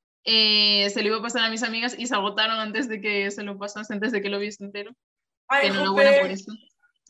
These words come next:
Speaker 2: Gracias, no pasa nada que voy a hacer muchas más.
Speaker 1: Ahora estás con dos grandes, ¿las has terminado estas últimas que...? Sí.
Speaker 2: No, no, no, no, he tenido una semanita de mental breakdown.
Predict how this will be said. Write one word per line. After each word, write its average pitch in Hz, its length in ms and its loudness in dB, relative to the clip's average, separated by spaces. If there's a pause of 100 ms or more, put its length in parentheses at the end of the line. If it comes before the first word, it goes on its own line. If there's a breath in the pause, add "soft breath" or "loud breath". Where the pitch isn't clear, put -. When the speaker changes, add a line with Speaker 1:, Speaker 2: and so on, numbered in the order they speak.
(520 loud breath)
Speaker 2:
Gracias, 247 640 0
no 277 120 0
pasa 294 220 -2
nada 302 160 0
que 269 80 -4
voy 262 80 4
a 247 60 0
hacer 240 160 -8
muchas 226 240 -12
más. 202 340 -10 (120)
Speaker 1:
Ahora 214 240 4
estás 247 380 4
con 214 520 -4
dos 226 180 -4
grandes, 240 420 -2
¿las 214 160 -4
has 220 140 -8
terminado 233 400 -2
estas 202 280 -6
últimas 208 420 -10
que...? 196 560 -4 (400)
Sí. 202 320 -12 (280)
Speaker 2:
No, 277 260 2
no, 269 160 0
no, 262 80 -2
no, 254 180 0
he 247 100 -2
tenido 269 260 -4
una 285 140 -2
semanita 262 460 -2
de 254 80 2
mental 247 340 -2
breakdown. 330 640 0